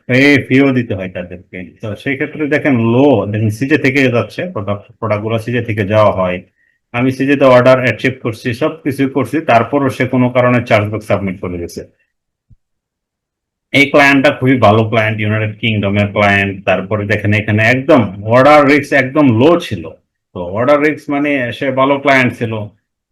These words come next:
লো মানে একদম, আহ, চার্জব্যাক, আহ, রিস্ক লো ছিল, তারপরে কিন্তু চার্জব্যাক সাবমিট করছে।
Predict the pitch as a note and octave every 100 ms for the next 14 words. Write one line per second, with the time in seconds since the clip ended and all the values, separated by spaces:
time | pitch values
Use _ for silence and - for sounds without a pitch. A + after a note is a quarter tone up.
0 | - A2 C3 A#2 A2+ A#2+ B2 A#2 B2 C3+
1 | C3 A#2 G2+ B2 B2 - C3 C3 C#3 C3+
2 | C#3 C3+ A#2+ B2+ - C3 C3+ - C3 C3+
3 | A#2+ A2+ C3+ C3+ C3+ C3 C3 A#2 A2 B2
4 | - A#2+ G2 F#2 F#2 F#2+ F2+ F#2